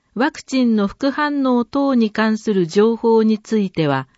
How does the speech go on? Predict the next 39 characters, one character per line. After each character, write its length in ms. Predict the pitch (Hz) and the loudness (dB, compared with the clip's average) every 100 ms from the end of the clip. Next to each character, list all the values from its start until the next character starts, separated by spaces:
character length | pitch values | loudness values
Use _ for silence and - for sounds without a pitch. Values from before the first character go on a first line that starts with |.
| _ _ | _ _
国 260 | - 254 302 | 0 0 2
か 160 | 294 | -2
ら 120 | 285 277 | -2 0
の 140 | 214 | -2
情 300 | 160 190 208 | 0 0 0
報 280 | 202 196 190 | 0 0 0
や 240 | 175 165 - _ - | 0 -2 -8 _ -2
こ 120 | 247 | 0
れ 120 | 285 | 0
ま 160 | 294 294 | -2 -2
で 100 | 247 | -2
の 160 | 185 | -2
知 200 | - - | -4 -8
見 320 | 233 240 233 | -2 0 2
を 200 | 214 196 - _ _ | 0 -2 -6 _ _
県 320 | 294 285 262 | -2 0 0
の 160 | 202 175 | 0 -2
広 360 | - 262 277 | -2 -2 -2
報 220 | 285 269 | -2 -2
誌 200 | 254 208 | -2 -2
や 200 | 190 170 - | 0 -2 -4
ホ 240 | 240 277 | -2 0
ー 20 | |
ム 160 | 294 285 | 0 -4
ペ 260 | 285 277 262 | -4 -4 -2
ー 40 | |
ジ 140 | 202 190 | -2 -2
に 140 | 165 | -2
掲 260 | - 208 214 | -2 -2 -2
載 280 | - 196 | -2 -4
し、 300 | 190 - 170 - _ _ - | -6 -2 -4 -4 _ _ -4
提 220 | 269 285 | -2 -2
供 300 | - 277 269 | -2 -2 0
に 160 | 262 | -2
努 260 | 254 - 285 | -4 -4 0
め 140 | 240 | 0
て 120 | 202 156 | 0 -2
い 160 | 135 | 0
る。 200 | 123 123 | -2 -6